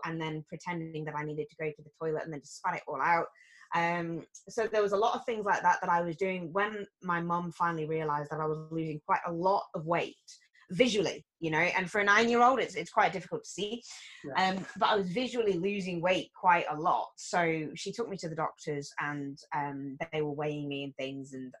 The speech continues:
Speaker 1: I was losing on average about two pounds a week.
Speaker 2: Hmm.
Speaker 1: So, um,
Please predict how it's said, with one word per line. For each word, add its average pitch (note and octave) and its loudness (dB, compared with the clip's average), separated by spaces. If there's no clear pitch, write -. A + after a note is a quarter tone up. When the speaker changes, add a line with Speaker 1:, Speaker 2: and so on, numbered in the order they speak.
Speaker 1:
I D#3+ 0
was D#3 -4
losing F3 -4
on D3+ -4
average D3+ -4
about D3 -2
two F3+ -8
pounds E3+ -4
a C3 -8
week. C3+ -10
Speaker 2:
Hmm. C#3+ -6
Speaker 1:
So, D#3 2
um, F3 0